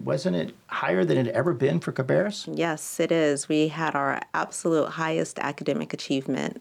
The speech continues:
Speaker 2: during the time I was there, yes.
Speaker 1: And, and what, what was the change? What do you think that you, you and the superintendent put in place that made that change?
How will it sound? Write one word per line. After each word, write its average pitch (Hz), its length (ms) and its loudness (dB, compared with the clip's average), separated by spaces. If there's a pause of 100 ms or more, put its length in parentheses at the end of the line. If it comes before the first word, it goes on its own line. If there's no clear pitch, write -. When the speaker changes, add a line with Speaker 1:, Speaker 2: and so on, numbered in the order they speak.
(120)
Speaker 2:
during 156 240 0
the - 60 0
time - 260 -4
I - 100 -4
was - 200 -6
there, - 320 -2 (140)
yes. - 440 -6
Speaker 1:
And, 160 180 -2
and 151 280 0
what, 302 260 2 (260)
what - 240 0
was 202 140 2
the 147 100 0
change? 107 460 0
What 214 140 2
do 220 60 4
you 214 120 4
think 190 300 2
that - 220 0
you, - 300 0
you 143 720 2
and 120 160 4
the 117 40 4
superintendent 131 680 0
put 131 100 0
in 120 140 4
place 117 340 0 (280)
that 123 120 2
made 123 240 2
that 110 140 0
change? 113 440 -2